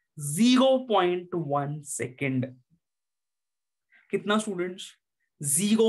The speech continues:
point one second। Did you understand what did I say? ठीक है, my name।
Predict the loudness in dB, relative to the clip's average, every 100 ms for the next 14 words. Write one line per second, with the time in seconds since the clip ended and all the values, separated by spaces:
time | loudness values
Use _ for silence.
0 | 4 2 -2 -2 -8 -8 -8 -8 -12 -8
1 | -10 -8 -6 2 4 2 0 -4 -2 0
2 | 2 2 0 -4 -10 _ _ _ _ _
3 | _ _ _ _ _ _ _ _ _ _
4 | -6 2 2 0 -14 _ _ -2 2 4
5 | 4 4 2 -4 _ _ _ _ _ _
6 | _ _ _ _ _ _ _ _ _ _
7 | 2 4 6 6 4 0